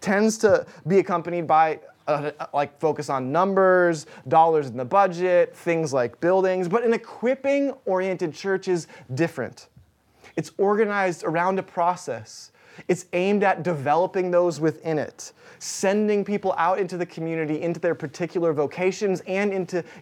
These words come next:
gifts. It emphasizes spiritual responsibility, saying that you need to be holy, right? Ministry is performed by everyone in the church. Everyone's needed. Everyone must contribute.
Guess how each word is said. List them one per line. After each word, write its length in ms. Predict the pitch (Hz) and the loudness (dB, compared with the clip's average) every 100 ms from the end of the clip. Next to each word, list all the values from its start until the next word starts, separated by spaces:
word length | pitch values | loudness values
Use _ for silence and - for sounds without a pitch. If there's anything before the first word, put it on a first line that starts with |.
| 139 | -4
gifts. 600 | 151 208 117 - - - - - _ _ _ - - | 4 4 2 -12 -20 -12 -12 -12 _ _ _ -20 0
It 320 | 196 - - - | 0 0 -4 0
emphasizes 640 | 185 190 180 170 165 160 | 0 0 -2 -2 0 -4
spiritual 500 | - - 175 165 175 | -6 -2 -2 -2 -4
responsibility, 1080 | 165 - 175 175 - 160 185 214 160 117 107 - | -4 -4 -4 -4 -4 0 4 4 2 -2 -10 -16
saying 480 | - - 196 185 160 | -16 -4 -2 -2 -2
that 180 | 170 170 | -2 -2
you 500 | 143 143 196 233 226 | -4 -2 0 0 0
need 240 | 185 175 160 | 0 -2 -4
to 60 | |
be 120 | 151 175 | -4 -4
holy, 680 | - - 226 240 143 110 - - - | -4 0 2 2 -2 -6 -10 -20 -2
right? 180 | 202 208 | 0 2
Ministry 580 | 180 220 240 - 220 208 | 2 4 2 -2 -4 -2
is 120 | 175 | -2
performed 380 | 170 151 180 165 | -6 -4 -4 0
by 160 | 160 147 - | -2 -4 -4
everyone 440 | 196 220 196 175 | -2 0 0 -2
in 80 | 156 | -2
the 80 | 131 | -6
church. 360 | - 135 110 - - | -4 -6 -6 -16 -4
Everyone's 540 | 175 196 226 214 190 156 | 0 2 2 0 -2 -2
needed. 360 | 160 139 123 - - 170 | -4 -2 -4 -6 -6 0
Everyone 420 | 190 226 214 202 | 2 4 2 2
must 260 | 190 175 | 0 -2
contribute. 880 | 180 165 - 165 151 117 113 - - | -6 -6 -2 -2 -2 -4 -6 -8 -12